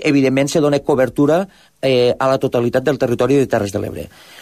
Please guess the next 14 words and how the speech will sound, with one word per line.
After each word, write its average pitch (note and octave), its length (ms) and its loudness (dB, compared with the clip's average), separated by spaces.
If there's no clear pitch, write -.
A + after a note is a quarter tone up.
L'ambulància C#3 880 2
és C#3+ 200 -2
un C#3 160 -4
vehicle B2+ 600 2
que, A#2 260 0
evidentment, B2+ 560 0
té B2+ 80 0
la B2 100 0
seva A#2 180 -2
mobilitat, A2 640 0
eh, B2+ 560 -2
s'ha D3 180 -2
de C3+ 120 2
cobrir. B2+ 420 0